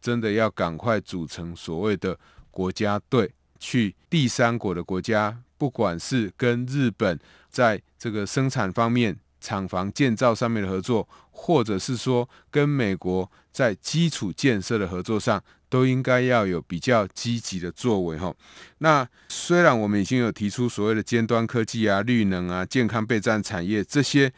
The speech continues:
等等经济部未来想要合作的东西，但是我觉得在这一些产业上，台湾本来就已经相对有比较强的优势，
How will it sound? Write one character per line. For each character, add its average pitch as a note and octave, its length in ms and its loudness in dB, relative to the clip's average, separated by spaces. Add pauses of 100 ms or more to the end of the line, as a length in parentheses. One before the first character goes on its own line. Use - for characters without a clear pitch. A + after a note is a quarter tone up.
(260)
等 A#2 200 2
等 G2+ 220 0
经 B2 140 0
济 C3 100 -2
部 A#2+ 220 0
未 A2+ 120 4
来 F#2+ 120 2
想 E2 160 -6
要 G2 80 0
合 F#2+ 220 -6
作 G#2 140 -2
的 G2 40 -2
东 G2 180 -6
西， G2 180 -8 (320)
但 C3 140 0
是 B2 120 -2
我 G#2 160 2
觉 A#2+ 240 2
得 C3 220 2 (360)
在 C#3+ 340 4 (160)
这 D#3 160 4
一 C#3+ 60 8
些 D3+ 160 4
产 G#2+ 240 0
业 B2+ 120 4
上， A#2+ 300 2 (300)
台 A#2 240 2
湾 D3 220 4
本 A#2+ 180 0
来 F2 140 0
就 A#2 200 0
已 F2 100 0
经 G#2+ 300 -4 (180)
相 A#2+ 440 0
对 A#2 240 2
有 E2+ 140 -2
比 D#2+ 160 -8
较 G#2+ 220 2
强 F2+ 260 -6
的 E2 100 -4
优 G2+ 220 0
势， G2+ 220 -2